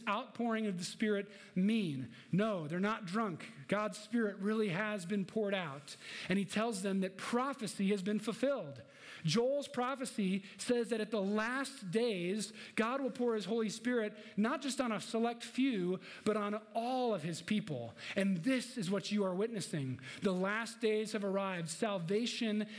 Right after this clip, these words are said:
has come. We are in a new era. But why?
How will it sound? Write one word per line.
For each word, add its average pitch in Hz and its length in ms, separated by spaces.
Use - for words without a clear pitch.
has 208 200
come. 196 380
We 220 120
are 214 120
in 220 160
a 175 100
new 214 540
era. 170 360
But 175 140
why? 165 340